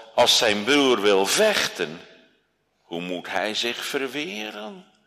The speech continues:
Met zijn vrouwen en zijn kinderen en zoveel vee. En dan lezen we, hebben we gelezen in vers zeven:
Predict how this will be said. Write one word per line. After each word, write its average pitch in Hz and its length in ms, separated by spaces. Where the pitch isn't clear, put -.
Met - 180
zijn - 140
vrouwen 120 760
en 80 180
zijn - 260
kinderen 131 840
en 101 220
zoveel 127 680
vee. 143 680
En 107 180
dan 101 160
lezen 107 400
we, 120 80
hebben 90 260
we - 60
gelezen 87 440
in 85 100
vers - 480
zeven: 82 560